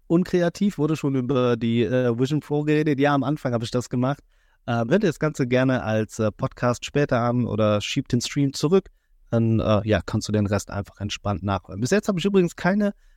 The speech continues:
ähm, Kritik <laughs> zur Tonqualität bekommen. Also von daher bin ich guter Dinge, dass diesmal die Audiospur super ist und die Podcast-Hörer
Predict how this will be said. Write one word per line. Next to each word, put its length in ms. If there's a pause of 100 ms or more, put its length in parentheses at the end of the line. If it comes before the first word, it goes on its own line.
(200)
ähm, 320
Kritik 420
<laughs> 380
zur 260
Tonqualität 680
bekommen. 400
Also 180
von 140
daher 140
bin 120
ich 100
guter 240
Dinge, 260 (300)
dass 120
diesmal 320
die 120
Audiospur 580
super 340
ist 160
und 80
die 80
Podcast-Hörer 760